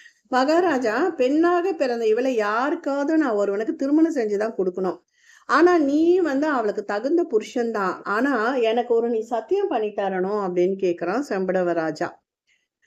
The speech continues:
"நீ கேட்பது கொடுக்கக்கூடியதா இருந்தாக்க கண்டிப்பா நான் ஒப்புக்கொள்றேன்னு" சந்தனு மகாராஜா சொல்றான். இவளிடம்,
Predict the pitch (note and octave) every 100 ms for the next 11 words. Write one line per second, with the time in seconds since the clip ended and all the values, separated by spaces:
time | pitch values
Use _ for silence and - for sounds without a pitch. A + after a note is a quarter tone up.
0 | - B3+ E4 E4 D#4 F4 - D#4+ D4+ C#4
1 | G#3 A#3+ - C#4+ E4+ F4 D4+ C4 A#3+ A#3
2 | G#3 G#3 G#3 C4+ E4+ B3 A#3 B3 D#4 D#4
3 | C4+ G3+ F#3+ G3 A#3+ G#3+ F3+ F3+ F#3+ C#4+
4 | F4+ A3 F#3 G3+ G3 F3+ F3 F3 F3 A#3+
5 | D4 B3+ F3 D#3+ D#3+ D#3+ E3+ - _ _
6 | _ _ _ _ _ _ - C4 D#4+ F4
7 | D4+ C#4 D4+ G#3+ G#3 C#4 -